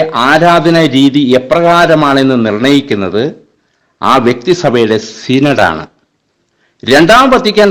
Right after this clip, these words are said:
കൗൺസിൽ ഓർമ്മിപ്പിക്കുന്നത് പോലെ തങ്ങൾക്ക് ഏൽപ്പിക്കപ്പെട്ടിരിക്കുന്ന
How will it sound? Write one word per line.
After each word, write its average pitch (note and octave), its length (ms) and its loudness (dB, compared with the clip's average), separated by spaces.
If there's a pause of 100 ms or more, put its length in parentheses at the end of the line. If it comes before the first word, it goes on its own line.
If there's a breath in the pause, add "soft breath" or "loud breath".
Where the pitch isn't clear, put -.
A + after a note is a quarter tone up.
കൗൺസിൽ E3 400 0 (240)
ഓർമ്മിപ്പിക്കുന്നത് C#3+ 760 0
പോലെ F#2+ 240 -4 (380)
തങ്ങൾക്ക് F3+ 580 0 (340)
ഏൽപ്പിക്കപ്പെട്ടിരിക്കുന്ന F3 1120 -2